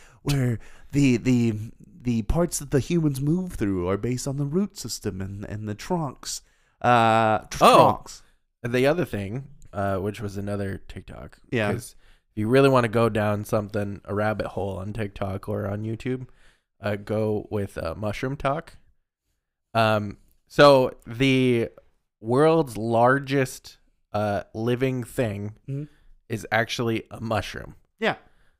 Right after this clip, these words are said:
Speaker 2: Um, it is a hu-, like, it is something like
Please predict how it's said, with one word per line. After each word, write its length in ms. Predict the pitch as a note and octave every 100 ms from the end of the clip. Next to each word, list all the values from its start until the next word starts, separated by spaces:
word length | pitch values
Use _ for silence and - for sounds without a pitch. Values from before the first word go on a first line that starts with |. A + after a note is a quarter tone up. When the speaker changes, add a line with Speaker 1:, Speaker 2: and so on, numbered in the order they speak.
| _
Speaker 2:
Um, 320 | A2 G#2+ G#2 G#2 - -
it 140 | A2+
is 180 | A2 G#2+
a 240 | G#2 G#2
hu-, 480 | - - - - - -
like, 300 | A#2 A2 - _ _ -
it 120 | B2
is 340 | B2 A2 -
something 420 | - - C3 C#3 C3
like 380 | A#2+ G#2+ -